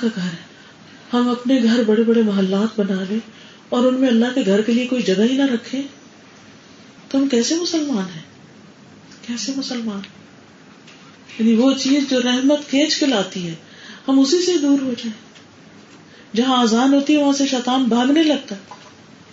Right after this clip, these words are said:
تو کیا ایسی، ایسی جگہوں پر رہیں جہاں پر کہیں اذان کی آواز نہ آئے؟ تو اس لیے اپنے ایمان کا اگر جائزہ لینا ہے نا، تو اذان کے وقت لیا کریں کہ اذان کی آواز سن کے دل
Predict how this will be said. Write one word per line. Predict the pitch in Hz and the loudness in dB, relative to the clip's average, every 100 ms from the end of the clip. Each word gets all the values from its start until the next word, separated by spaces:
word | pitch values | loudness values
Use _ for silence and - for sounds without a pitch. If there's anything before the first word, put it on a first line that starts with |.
| - - - | -20 -12 -8
تو | |
کیا | 262 277 | 0 2
ایسی، | 254 240 302 | 2 0 0
ایسی | - 220 320 | 0 2 2
جگہوں | 330 320 320 | 4 2 2
پر | 294 | 0
رہیں | 285 277 269 | 0 0 0
جہاں | 240 247 | -2 -4
پر | 247 254 | -6 -8
کہیں | 247 240 | -6 -4
اذان | 214 196 208 220 | -4 -2 -2 -4
کی | 220 220 - - 170 | -6 -8 -12 -14 -8
آواز | 170 190 220 247 | -4 -2 -2 -4
نہ | 240 | -6
آئے؟ | 226 - - - - - - - - - - - - - - - | -6 -12 -20 -20 -20 -20 -20 -20 -20 -20 -20 -20 -20 -20 -20 -20
تو | - | -12
اس | 214 - | -10 -6
لیے | 262 226 196 220 - - - - - - - - - - | -2 -2 -4 -8 -18 -20 -20 -20 -20 -20 -20 -20 -20 -6
اپنے | 220 226 247 | -6 -2 0
ایمان | 262 202 196 220 226 | 2 2 2 2 2
کا | |
اگر | 214 208 | 2 0
جائزہ | 165 180 180 220 | 0 -2 0 0
لینا | 240 190 175 | 0 0 -2
ہے | 196 | -2
نا، | 240 240 | -4 -2
تو | 226 | -2
اذان | 196 175 185 214 | 0 0 2 2
کے | 214 180 | 2 0
وقت | 180 180 | -2 -6
لیا | 160 175 175 | -4 -4 -4
کریں | 190 208 | -2 -2
کہ | 214 208 | -2 -2
اذان | 185 185 202 220 | -2 -2 0 0
کی | 220 | 0
آواز | 196 185 208 214 | 0 0 -2 0
سن | 214 202 | 0 2
کے | 202 202 | 4 6
دل | 202 202 220 | 6 4 0